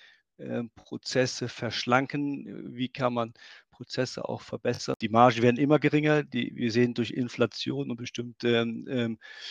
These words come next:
Einwirkungen von außen, dass, ähm, Druck auf die, auf den Deckungsbeitrag immer weiter gegeben ist. Und da musst du halt gucken,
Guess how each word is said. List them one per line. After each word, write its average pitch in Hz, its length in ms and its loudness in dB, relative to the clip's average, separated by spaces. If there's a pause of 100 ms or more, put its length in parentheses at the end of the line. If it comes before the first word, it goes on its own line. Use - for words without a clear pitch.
(140)
Einwirkungen 117 680 -2
von 110 200 -8
außen, 113 460 -4
dass, 110 340 -2
ähm, 107 260 -4
Druck - 260 -6
auf 113 340 -4
die, 117 260 -10
auf - 100 -8
den 110 100 -6
Deckungsbeitrag 110 580 -2
immer 123 240 2
weiter 120 180 6
gegeben 120 340 0
ist. - 160 -6
Und 120 160 -14
da 104 40 -4
musst 113 260 -8
du 101 60 -8
halt 104 160 -2
gucken, 113 340 -6